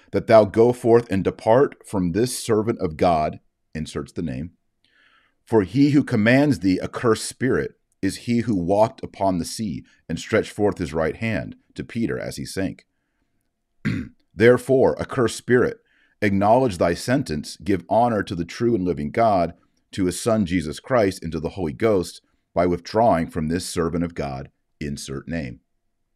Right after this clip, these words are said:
This is pretty serious stuff, isn't it? If you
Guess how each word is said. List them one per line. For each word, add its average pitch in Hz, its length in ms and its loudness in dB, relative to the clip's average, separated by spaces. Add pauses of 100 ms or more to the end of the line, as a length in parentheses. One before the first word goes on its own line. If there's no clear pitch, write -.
(840)
This - 120 -16
is 87 80 -10
pretty 113 220 2
serious 107 440 2
stuff, 98 320 0
isn't 85 240 -4
it? 53 80 -14 (1800)
If 85 160 -4
you 147 460 4